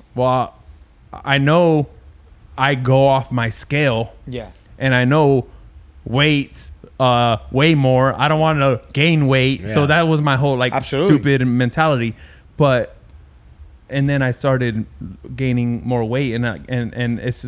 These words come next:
Speaker 1: true. Like, you, you have to lift, 'cause,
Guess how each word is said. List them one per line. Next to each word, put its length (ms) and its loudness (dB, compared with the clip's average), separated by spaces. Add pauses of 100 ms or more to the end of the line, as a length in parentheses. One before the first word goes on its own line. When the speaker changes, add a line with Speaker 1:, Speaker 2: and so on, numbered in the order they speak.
Speaker 1:
true. 300 0
Like, 260 -6
you, 200 -2 (340)
you 260 -2 (200)
have 280 -2
to 120 -2
lift, 360 0 (200)
'cause, 260 0